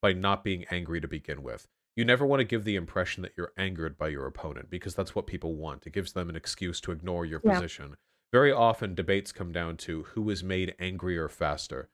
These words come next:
Speaker 1: and that person loses. Um, and, uh, if you get angry too quickly, it makes it harder to set up dunks as well. You have to think faster because your brain is muddled.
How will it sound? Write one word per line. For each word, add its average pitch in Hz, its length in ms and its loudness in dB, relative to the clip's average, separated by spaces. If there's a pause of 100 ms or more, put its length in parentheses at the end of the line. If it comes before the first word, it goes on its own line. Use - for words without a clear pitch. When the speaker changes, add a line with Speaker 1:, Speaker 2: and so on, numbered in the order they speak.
(280)
Speaker 1:
and 92 80 0
that 95 160 4
person 82 360 -2
loses. - 440 -4 (400)
Um, 92 480 6 (260)
and, 104 440 6 (120)
uh, 98 260 8
if 107 120 2
you 113 100 0
get 101 140 2
angry 95 260 0
too 90 180 -6
quickly, 82 340 -2
it 76 80 -2
makes 80 200 -2
it 82 80 -4
harder 80 280 0
to 85 80 -12
set 78 160 -2
up - 120 -6
dunks 76 280 -6
as 76 100 -10
well. 127 300 8
You 90 140 0
have 87 180 -6
to 90 80 -12
think - 260 -6
faster 90 480 0
because 80 300 -10
your 82 80 -4
brain 85 280 -2
is 82 120 -8
muddled. 80 340 -4